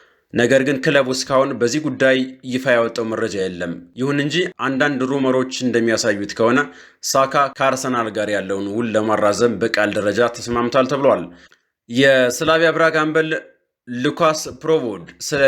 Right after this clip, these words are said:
ማክስ ዶማን የተናገረውን ሐሳብ እናንሳ። እንደ ማክስ ዶማን አይነት ወጣት ተጫዋቾች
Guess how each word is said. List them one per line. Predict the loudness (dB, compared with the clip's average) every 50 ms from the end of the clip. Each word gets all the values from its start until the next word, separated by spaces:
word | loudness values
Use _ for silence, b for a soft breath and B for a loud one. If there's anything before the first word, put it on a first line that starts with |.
| 4 4
ማክስ | 4 2 2 0 -2 -6 -2
ዶማን | -2 -2 0 0 0 -2
የተናገረውን | -2 -2 0 0 0 0 0 0 0 2 2 2
ሐሳብ | 2 0 0 0 0 0
እናንሳ። | 0 -2 -2 -4 -4 -4 -4 -4 -4 -4 -4 B B B B B B B B B B B -10
እንደ | -8 -6 -2 0 2 2
ማክስ | 4 2 2 0 -2 -2 -4 0
ዶማን | 2 2 2 2 2 2 2 2
አይነት | 2 0 0 -2 -4 -4
ወጣት | -6 -4 -2 -4 -2 0
ተጫዋቾች | -2 0 0 0 -2 -2 -4 -8 -10